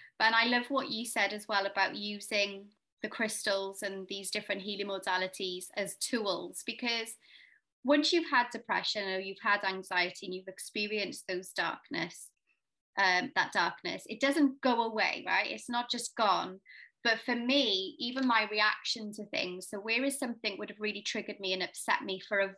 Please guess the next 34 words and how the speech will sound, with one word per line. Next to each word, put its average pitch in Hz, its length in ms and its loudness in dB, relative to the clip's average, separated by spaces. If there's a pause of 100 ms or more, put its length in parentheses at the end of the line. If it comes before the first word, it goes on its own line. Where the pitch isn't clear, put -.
very, 254 460 6
very 220 300 4
long 202 260 -4
period 202 420 -6
of 202 120 -10
time, 226 580 0 (880)
does 254 200 6
it - 200 0
still 254 160 0
upset - 440 0
me? 208 380 0 (100)
Yes. 185 480 2 (1300)
Do 240 140 4
I 220 100 6
get 214 240 2
angry? 185 560 0 (160)
A 196 60 0
hundred 214 420 0
percent. - 520 -2 (180)
But 226 140 6
I 240 180 6
move 233 400 2
on 220 280 4
so 311 520 4
much - 240 6
quicker. 202 280 -4
I 214 200 4
mean, 240 220 0
literally, 233 480 -2
probably 294 380 4
it 262 80 -2
could 254 120 -2
be 208 180 -2
minutes. 220 340 0